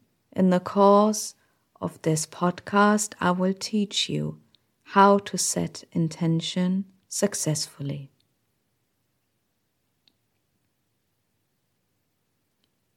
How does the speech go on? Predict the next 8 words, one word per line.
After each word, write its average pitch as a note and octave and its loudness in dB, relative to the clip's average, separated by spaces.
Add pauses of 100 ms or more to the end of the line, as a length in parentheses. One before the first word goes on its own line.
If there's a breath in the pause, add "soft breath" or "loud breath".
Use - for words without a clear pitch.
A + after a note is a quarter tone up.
Timing. D#3+ 0 (2750)
The F3+ 8
right F3+ 4
timing E3 0 (540)
will - 0
accelerate E3+ 0 (600)
and F3+ 6
empower D#3+ 0